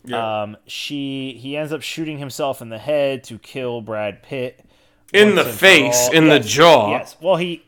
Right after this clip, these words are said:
Speaker 2: does he put the gun in his mouth or does it?
Speaker 1: It's in his mouth,
Speaker 2: Yeah.
Speaker 1: a hundred percent.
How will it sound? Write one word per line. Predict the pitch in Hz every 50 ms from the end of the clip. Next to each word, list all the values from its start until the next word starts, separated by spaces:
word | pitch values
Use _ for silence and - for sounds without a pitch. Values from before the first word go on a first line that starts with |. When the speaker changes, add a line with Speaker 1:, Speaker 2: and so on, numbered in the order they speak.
| _ 131
Speaker 2:
does | 123 160 165 165
he | 180 165
put | 143 - 196 190
the | 196
gun | 185 196 190
in | 202 196 175
his | 151 135
mouth | 131 127 131 151 185 226 254 - -
or | 170 147
does | 139 135 135
it? | 127 - _ -
Speaker 1:
It's | 156 165 165 156 156 -
in | 147 147 156
his | 160 175 180 175 156
mouth, | 156 160 143 123 110 107
Speaker 2:
Yeah. | - 139 - 113
Speaker 1:
a | 104
hundred | 98 135 151 160 160 165 165
percent. | 165 185 180 185 - 135 120 -